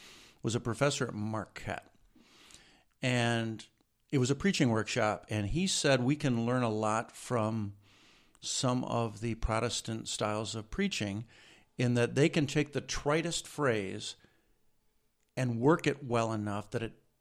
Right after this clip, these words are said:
becomes not only meaningful, but it gives people a nugget they take when they leave. The example he used was, "Jesus is the reason for the season." And he said, if you listen to a good Protestant preacher, they will repeat that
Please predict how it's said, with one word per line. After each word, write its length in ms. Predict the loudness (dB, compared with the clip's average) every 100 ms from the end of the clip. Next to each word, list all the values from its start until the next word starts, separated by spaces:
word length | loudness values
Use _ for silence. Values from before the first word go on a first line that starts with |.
| _ _ -8
becomes 360 | -6 -4 -4
not 160 | -2 0
only 240 | 0 -2
meaningful, 800 | -2 0 2 4 2 0 -2 -2
but 280 | -2 -6 -8 _ _ _ _ _ -14
it 160 | -10
gives 200 | -6 -6
people 340 | -2 -2 -2 -4
a 60 |
nugget 400 | -2 -2 -2 -4
they 100 | -6
take 280 | -6 -6 -6
when 100 | -8
they 120 | -8
leave. 440 | -8 -10 -12 -16 -20 -20 -20 -20 -4
The 80 | 0
example 400 | 4 4 4 2
he 160 | 4
used 340 | 4 4 2 -2
was, 180 | -4 -2
"Jesus 520 | 2 4 4 2 2
is 160 | 0
the 100 | 0
reason 480 | 2 2 2 2 2
for 180 | 0 -2
the 120 | 0
season." 580 | -2 -2 -6 -8 -14 -18 -20 -20 -20 -20 -20 -4
And 140 | 2
he 100 | 4
said, 360 | 4 4 2 2
if 160 | 0 2
you 120 | 2
listen 320 | 4 2 4
to 100 | 4
a 60 | 4
good 280 | 0 0
Protestant 500 | 2 4 2 0 2
preacher, 380 | 4 4 2 -2
they 180 | 0 0
will 340 | 2 -2 -4 -4
repeat 440 | -4 -4 -10 -4
that 220 | -2 -2